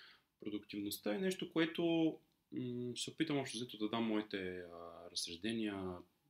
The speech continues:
изводи на база последните, да кажем, пет-шест години, в които съзнателно работя и измервам ефективността си по един или друг начин. А, та, общо взето съм отворен и за вашите предложения, мнения,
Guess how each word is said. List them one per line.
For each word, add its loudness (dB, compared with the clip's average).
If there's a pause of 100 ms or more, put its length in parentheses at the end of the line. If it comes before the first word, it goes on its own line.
(240)
изводи 0
на -8
база -2
последните, -2
да -4
кажем, -6
пет-шест -2
години, -2
в -12
които -4
съзнателно 2 (480)
работя 0
и 2
измервам -2
ефективността -4
си -4
по -4
един 0
или -2
друг -6
начин. -4 (760)
А, -12 (1000)
та, 0
общо 0
взето -4
съм -2
отворен 0
и 4
за 0
вашите -4
предложения, -2
мнения, 2